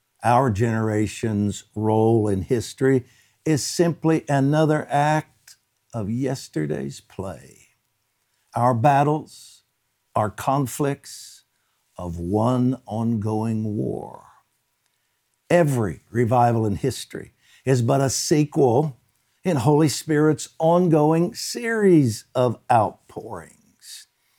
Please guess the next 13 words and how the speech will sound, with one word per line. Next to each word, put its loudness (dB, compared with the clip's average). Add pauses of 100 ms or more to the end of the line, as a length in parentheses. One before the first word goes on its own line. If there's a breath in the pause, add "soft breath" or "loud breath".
(440)
And -20 (100)
every 0
soul -4
saved -8 (520)
enters -10
the -18
same -8
spiritual -8
family. -20 (840)
Our 4
stories, -2 (880)
though -4
many, -2